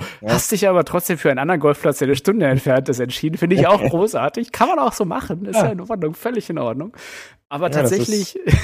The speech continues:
Speaker 2: <laughs> ich glaub, so diese Autofahrt, diese Stunde Autofahrt nach dem Golfen, dann noch irgendwie schön sauniert und irgendwie tiefenentspannt, ähm, könnte, könnte ein bisschen gefährlich sein. Da, da würde ich auch sagen, lieber nicht. Aber ansonsten,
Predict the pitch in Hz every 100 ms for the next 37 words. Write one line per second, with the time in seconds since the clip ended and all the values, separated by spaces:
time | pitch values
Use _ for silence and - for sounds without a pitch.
0 | - - - 214 - - 233 147 - 139
1 | 160 190 185 139 135 - 208 233 - 117
2 | 135 131 131 - 196 170 135 208 165 -
3 | 123 123 131 151 143 131 156 - 135 135
4 | 120 131 127 139 135 123 - 170 185 147
5 | 131 127 147 208 196 196 165 143 143 139
6 | 131 127 214 165 151 123 - 127 151 -
7 | - - - _ - 139 147 151 147 147
8 | 143 143 139 - - 208 208 147 202 196
9 | 165 147 139 117 131 113 87 - 85 95
10 | 127 123 127 151 156 147 - 135 127 117
11 | 120 143 143 120 123 - - _ - -
12 | - _ 117 120 120 117 127 127 135 -
13 | 185 165 160